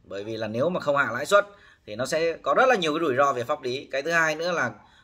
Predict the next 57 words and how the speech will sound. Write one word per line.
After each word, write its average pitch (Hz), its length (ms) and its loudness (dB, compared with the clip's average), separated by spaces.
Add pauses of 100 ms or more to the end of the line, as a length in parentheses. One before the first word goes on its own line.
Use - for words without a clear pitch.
nhiều 160 200 0
rủi 143 140 4
ro 151 180 8
về 139 60 6
vấn 127 180 -2
đề 135 180 2
mà 117 340 -4
thanh 135 160 -8
khoản 110 180 -2
của 95 80 -10
khách 143 180 -4
hàng, 123 200 0
khách 147 140 -2
hàng, 120 200 2 (320)
đặc 117 160 -8
biệt 120 100 0
là 107 100 0
khách 151 140 -10
hàng 123 180 -4
sẽ 135 100 -10
không 127 160 -14
còn 107 100 -8
vay 113 140 -4
vốn. 110 220 -6 (580)
Nhưng 202 160 -6
mà 180 180 6
chúng 185 100 -2
ta 196 100 6
xét 240 200 2
ở 170 100 2
một 131 120 -4
cái 151 80 -8
góc 208 200 6
độ, 165 320 6
ờm, 107 640 -10 (180)
mà 117 260 -2
về 113 360 0
một 113 180 -10
cái 127 120 -4
góc 214 140 2
độ 196 100 4
lớn 165 260 6
ấy, 269 120 -8 (580)
là 143 160 0
nếu 156 260 2
như 254 180 -4
trường 165 160 0
hợp 147 140 4
mà 139 120 -2
các 180 120 0
anh 175 120 -4
chị 156 160 -8
mà, 131 320 -2
mà 120 160 -4
đang 147 180 -2
nợ 156 180 0
tiền, 123 160 0